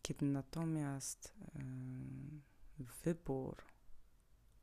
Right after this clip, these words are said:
jest, nie jest zgodny z głosem mojego serca,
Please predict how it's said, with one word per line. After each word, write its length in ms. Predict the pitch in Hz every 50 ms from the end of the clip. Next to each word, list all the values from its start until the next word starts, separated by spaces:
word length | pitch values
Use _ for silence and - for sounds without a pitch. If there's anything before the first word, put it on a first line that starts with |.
| - - - - - - - - - - - - - - - - - - - - - - - - -
jest, 640 | 135 139 139 135 127 - - - - - - - -
nie 340 | 143 143 139 135 143 165 196
jest 140 | 196 185 147
zgodny 400 | 135 - - 131 - - 135 131
z 80 | -
głosem 400 | - - 139 123 - - 135 135
mojego 280 | 135 - - - - 147
serca, 640 | - - - 143 139 135 - - - - - -